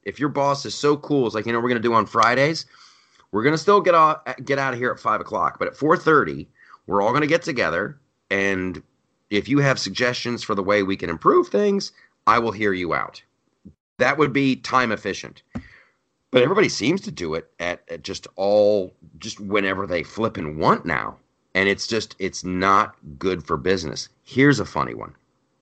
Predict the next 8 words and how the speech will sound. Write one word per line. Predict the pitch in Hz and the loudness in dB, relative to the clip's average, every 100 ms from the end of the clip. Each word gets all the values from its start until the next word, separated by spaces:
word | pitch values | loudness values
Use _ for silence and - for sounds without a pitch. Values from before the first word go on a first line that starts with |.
| _ _ - _ - | _ _ -20 _ 2
I | 110 160 | 4 4
wrote | 156 120 120 123 - - _ _ _ _ _ _ _ _ | 4 4 4 4 0 -12 _ _ _ _ _ _ _ _
on | 95 98 95 95 92 92 | -4 0 2 0 -2 -4
a, | 90 82 80 78 73 - | -2 0 0 -2 -4 -6
uh, | 71 58 50 50 - - _ _ | -8 -6 -8 -10 -14 -20 _ _
single | - - 151 131 | -4 2 4 4
camera | 127 120 113 101 | 4 4 4 2
comedy, | - 110 101 98 92 | 2 4 4 2 -2